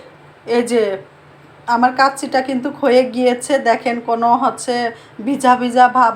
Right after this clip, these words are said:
নাই। তো এখন আমি এটা হচ্ছে, আহ,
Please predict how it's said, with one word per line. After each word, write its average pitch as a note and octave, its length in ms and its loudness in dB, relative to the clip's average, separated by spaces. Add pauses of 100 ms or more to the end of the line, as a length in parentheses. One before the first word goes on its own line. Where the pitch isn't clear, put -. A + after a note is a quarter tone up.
নাই। A#3 320 2 (760)
তো C4 160 4
এখন B3 380 4
আমি C4+ 240 2
এটা B3+ 300 4
হচ্ছে, B3+ 480 0
আহ, G#3+ 800 0